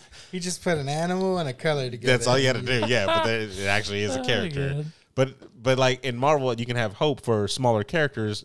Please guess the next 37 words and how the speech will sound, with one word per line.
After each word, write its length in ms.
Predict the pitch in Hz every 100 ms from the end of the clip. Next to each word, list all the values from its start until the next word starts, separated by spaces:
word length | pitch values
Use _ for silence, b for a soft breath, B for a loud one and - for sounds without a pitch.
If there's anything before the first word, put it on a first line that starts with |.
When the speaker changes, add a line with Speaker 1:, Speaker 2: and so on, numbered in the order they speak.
| _
Speaker 1:
maybe 320 | 98 127 127
getting 280 | 117 117 113
their 500 | 110 104 104 101 95 -
shine 380 | - 143 135 110
on 100 | 90
Disney 240 | 92 85
Plus 420 | 80 175 170 165
or 120 | - 101
maybe 160 | 101
their 120 | 92
own 140 | 90 90
movie 340 | 156 165 170
or 60 | 151
something 220 | 156 151
like 160 | 156 151
that. 260 | 160 165 B B B
Speaker 2:
Sure. 220 | - 110
Speaker 1:
D 120 | 135
C, 220 | - 139
I 80 | 104
can't, 360 | - 131 117 -
I 120 | 104
can't 220 | 95 104 92
hope 180 | 147 -
for 160 | 101
anything 300 | 85 85 82
like 180 | 80 78
that 140 | 82
anymore. 280 | 76 76 71 -
Speaker 3:
That's, 220 | 214 175
that's 220 | 165 180 156
the 60 |
thing. 240 | 202 214 127
Like, 220 | 131 - - _ _ _ _ _ _ 151
you 180 | 156 208
don't 240 | 214 190
think 360 | - 185 175